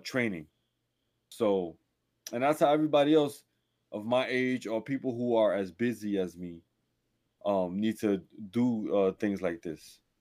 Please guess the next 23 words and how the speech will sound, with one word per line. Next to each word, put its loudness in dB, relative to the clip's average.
You -6
just -4
g-, -2
you 0
gotta 6
be 8
more 6
organized, 2
period. 0
Like, -6
in -6
general, -2
you -10
just -8
gotta 4
be 2
more 0
organized -4
with 0
your 2
time, 2
you -6
know? 0